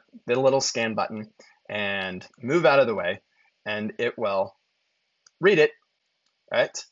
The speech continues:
And save. And there will be my one-time password, right? And I go next,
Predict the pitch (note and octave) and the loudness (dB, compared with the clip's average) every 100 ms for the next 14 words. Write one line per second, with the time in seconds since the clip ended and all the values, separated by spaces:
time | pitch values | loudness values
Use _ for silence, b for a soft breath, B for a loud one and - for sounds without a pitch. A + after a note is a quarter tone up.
0 | _ _ _ _ _ D#3+ D#3+ D#3+ E3 - | _ _ _ _ _ -2 0 -2 -6 -12
1 | _ _ _ _ _ _ _ - G2 G2 | _ _ _ _ _ _ _ -4 -2 -2
2 | E3 - _ _ _ _ _ _ _ _ | -4 -12 _ _ _ _ _ _ _ _
3 | _ _ _ _ - D#3 E3+ E3+ E3+ C#3+ | _ _ _ _ -6 -2 2 2 2 0
4 | C#3+ C3+ B2+ A2+ A2+ G#2 G#2 F#2+ - F2+ | 0 0 0 -4 -6 -10 -8 -8 -8 -10
5 | D#2+ - _ _ - A#2 D#3 _ _ - | -12 -16 _ _ -4 -4 -4 _ _ -20
6 | G2+ F#2 F#2 F#2 A#2+ G#3+ - - | -14 -10 -6 -4 -2 0 -2 -6